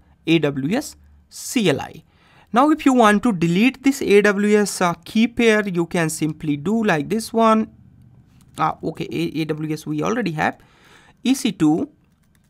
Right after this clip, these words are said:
delete key pair. All right, so with this, there we have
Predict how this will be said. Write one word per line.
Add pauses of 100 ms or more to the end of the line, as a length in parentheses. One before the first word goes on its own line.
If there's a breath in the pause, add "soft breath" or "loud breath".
(1160)
delete (1600)
key
pair. (100)
All
right,
so
with
this, (380)
there (100)
we
have